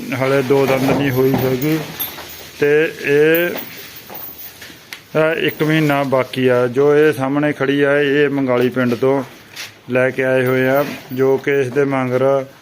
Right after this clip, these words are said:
ਪਹਿਲਾਂ ਰਾਕਾ ਬੁੱਲ ਦਾ ਬੱਚਾ ਸੀ ਤੇ ਹੁਣ ਇਹਦੇ ਮਗਰ ਐਸ ਟੀ ਸੱਤ ਸੌ ਛੱਤੀ ਦੀ ਆ।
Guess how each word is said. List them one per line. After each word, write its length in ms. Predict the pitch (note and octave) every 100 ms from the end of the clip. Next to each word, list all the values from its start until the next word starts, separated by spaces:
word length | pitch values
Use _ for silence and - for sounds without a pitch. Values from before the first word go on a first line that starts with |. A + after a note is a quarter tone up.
| - - - -
ਪਹਿਲਾਂ 560 | C3 C#3 D#3 D#3+ D#3+ - - - - - - - - - - - C#3
ਰਾਕਾ 340 | C3+ C3+ C#3
ਬੁੱਲ 280 | C3+ C#3 C3+
ਦਾ 220 | C#3+ C#3+
ਬੱਚਾ 500 | C#3 C3 C#3 D3+ C#3+
ਸੀ 260 | B2 D3 C3+ - - - - - - - - - - - - -
ਤੇ 280 | C#3 C3+ C#3+
ਹੁਣ 360 | G#2+ B2 C3+ C#3+ C#3+ D3 - -
ਇਹਦੇ 220 | C#3 C#3
ਮਗਰ 340 | C#3+ C#3 C3+ C3
ਐਸ 200 | C3+ A#2+
ਟੀ 180 | - B2
ਸੱਤ 220 | B2+ B2
ਸੌ 160 | -
ਛੱਤੀ 380 | B2+ C3 A#2+ C3
ਦੀ 280 | A#2 B2
ਆ। 40 | A#2+